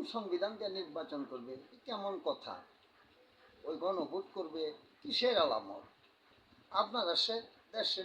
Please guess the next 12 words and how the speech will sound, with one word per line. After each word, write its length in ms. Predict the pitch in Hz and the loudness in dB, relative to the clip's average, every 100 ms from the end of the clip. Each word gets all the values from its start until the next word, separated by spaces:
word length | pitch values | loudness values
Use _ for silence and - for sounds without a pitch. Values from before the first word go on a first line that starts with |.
| 196 | -4
নির্বাচন 460 | 226 214 196 185 156 143 | 0 2 2 2 0 2
নাই, 120 | 240 320 - - | 2 0 -6 -4
দীর্ঘদিন 460 | 185 214 185 170 170 - | -2 0 -2 0 0 4
পরে 200 | 156 175 285 - - - - - - - | 4 6 4 2 -20 -20 -20 -20 -18 2
নির্বাচন 580 | 240 262 208 214 190 170 143 | 6 6 10 10 10 0 2
পাইছেন, 340 | 151 - 240 285 - 190 | 2 2 -4 -6 -8 -2
নির্বাচনে 640 | 220 - 202 180 156 147 151 - - - - | -2 6 6 6 2 -2 -6 -12 -20 -18 -4
প্রার্থী 380 | 117 - - - | -2 -2 -10 -12
দিবেন, 240 | - 294 302 - - - | -6 -6 -6 -10 -20 -6
জনগণ 340 | 143 147 127 185 | -2 -2 -2 -4
যাকে 160 | 233 175 151 - | -6 -8 -16 -10
ভোট 200 | 143 | -10